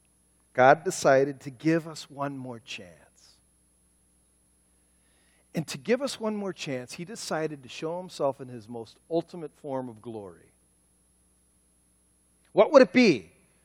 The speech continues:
Would it be better than a fiery cloud hanging in the mountain of a desert? How do you get better than that? How do you top seeing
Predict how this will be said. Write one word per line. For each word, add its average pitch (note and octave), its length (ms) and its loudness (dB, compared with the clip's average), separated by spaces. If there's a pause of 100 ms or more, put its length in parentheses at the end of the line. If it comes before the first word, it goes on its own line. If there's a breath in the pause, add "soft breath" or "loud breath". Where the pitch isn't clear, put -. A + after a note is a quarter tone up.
(260)
Would G#3 160 10
it C#4+ 160 2
be C4 160 10
better C4 680 4 (440)
than G#3+ 160 10
a G3 60 12
fiery B3+ 580 6
cloud G#3 640 8
hanging A#3 400 6
in A3 60 2
the F3+ 80 8
mountain A3 440 6
of G3+ 100 6
a E3+ 60 10
desert? G#3 640 4 (540)
How C#4 100 8
do F#4 80 10
you D4 80 10
get A3+ 160 8
better G3 260 10
than D3 160 -2
that? G#2 260 -10 (1500)
How A#3 120 10
do F4 60 8
you F4+ 100 8
top B3 360 4
seeing A3 340 0